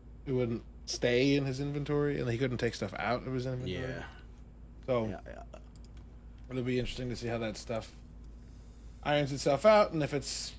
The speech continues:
Speaker 1: you know, user error or if it's the server figuring shit out or what the hell is going on. Um, but yeah, I'm, I'm, I don't hate it.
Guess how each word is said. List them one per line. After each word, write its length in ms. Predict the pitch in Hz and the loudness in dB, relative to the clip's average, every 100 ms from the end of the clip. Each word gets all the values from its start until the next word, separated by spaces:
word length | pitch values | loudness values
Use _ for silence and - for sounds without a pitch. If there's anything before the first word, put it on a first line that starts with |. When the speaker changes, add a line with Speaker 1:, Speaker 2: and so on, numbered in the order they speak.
| - | -8
Speaker 1:
you 140 | 147 151 | 0 2
know, 140 | 127 | 4
user 360 | 123 143 151 151 | 4 2 2 2
error 600 | 143 147 147 147 139 117 | 4 4 4 4 6 6
or 40 | |
if 140 | 113 - | 6 2
it's 160 | 104 | 0
the 100 | - | 2
server 540 | 110 147 139 135 135 127 - | 8 10 10 10 10 8 0
figuring 540 | - 143 135 131 127 120 | -2 2 4 6 4 2
shit 200 | - 127 | 2 6
out 220 | 123 123 | 8 8
or 140 | 113 104 | 6 4
what 260 | 117 113 - | 4 4 2
the 100 | - | 2
hell 300 | 110 110 104 | 6 6 6
is 80 | 104 | 2
going 260 | 110 107 113 | 2 2 4
on. 280 | 110 107 - | 2 0 0
Um, 380 | 127 123 123 123 | 6 8 10 8
but 100 | 135 | 6
yeah, 200 | 170 143 - - - - - - - | 8 8 6 -10 -16 -16 -14 -14 -2
I'm, 380 | - 190 226 214 - | 10 12 12 10 12
I'm, 380 | 170 233 262 - | 12 12 10 10
I 140 | 180 | 12
don't 200 | 202 269 | 12 12
hate 180 | 202 233 | 12 10
it. 120 | 220 | 8